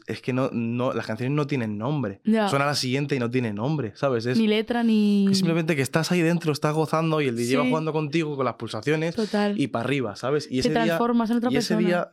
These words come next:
Speaker 1: eh, puede ser tu peor día que vas a acabar gozando, ¿sabes?
Speaker 2: Sí.
Speaker 1: Entonces, para mí, como la electrónica me gusta mucho por eso, porque me, como que me activa, en serio.
Speaker 2: Claro.
Speaker 1: Me activa. Entonces, era como jugar con eso, rollo.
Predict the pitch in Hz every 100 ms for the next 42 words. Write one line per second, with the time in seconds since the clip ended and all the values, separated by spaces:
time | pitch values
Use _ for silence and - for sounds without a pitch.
0 | - 110 - _ - - 143 151 143 -
1 | 131 117 117 160 151 151 190 - _ _
2 | - 104 117 135 120 123 123 110 110 104
3 | 98 _ - - 196 110 120 127 120 117
4 | 139 135 117 101 107 120 131 135 131 131
5 | 131 143 135 151 151 - - - - -
6 | - - - 120 120 - - - 107 110
7 | 107 107 107 104 98 87 - - - -
8 | 98 107 104 101 - 127 95 - 110 104
9 | 226 220 190 - - - _ 107 98 -
10 | 95 90 104 104 113 - 113 110 113 107
11 | 113 117 110 101 104 98 92 95 -